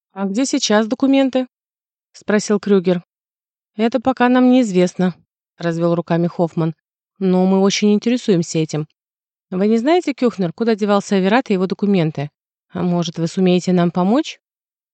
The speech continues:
Кюхнер молчал. Потом махнул рукой. «Не нужно издеваться, Хоффман. Вы ведь знаете, что документов у нас нет».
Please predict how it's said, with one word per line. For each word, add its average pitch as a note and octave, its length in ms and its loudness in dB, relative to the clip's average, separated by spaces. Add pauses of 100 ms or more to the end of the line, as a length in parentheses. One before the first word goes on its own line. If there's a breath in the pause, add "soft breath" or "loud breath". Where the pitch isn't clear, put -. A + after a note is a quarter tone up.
(540)
Кюхнер B3 340 -2
молчал. E3+ 540 -2 (640)
Потом G#3+ 320 -6
махнул F#3 380 -2
рукой. D#3 400 -2 (640)
«Не G3 180 2
нужно C4 340 2
издеваться, F#3 560 -2
Хоффман. E3 460 -2 (340)
Вы A3 180 2
ведь B3+ 140 0
знаете, G3+ 400 2
что F3 160 -4
документов G#3 560 0
у E3+ 60 -2
нас G#3+ 220 -2
нет». D3+ 260 -2